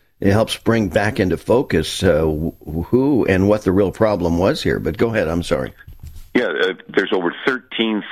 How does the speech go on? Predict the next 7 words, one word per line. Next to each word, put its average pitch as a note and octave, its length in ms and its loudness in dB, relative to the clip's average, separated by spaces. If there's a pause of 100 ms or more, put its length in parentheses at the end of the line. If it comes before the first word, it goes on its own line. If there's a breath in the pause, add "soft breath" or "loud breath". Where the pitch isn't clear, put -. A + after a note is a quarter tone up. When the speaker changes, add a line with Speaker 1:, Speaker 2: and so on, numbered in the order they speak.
Speaker 2:
thousand F2+ 680 -2
pages F2 640 -4 (140)
of C2+ 240 -2 (260)
firsthand F2 560 -2 (100)
testimony B1+ 680 -4
before C#2+ 420 -2
Congress D#2+ 640 -4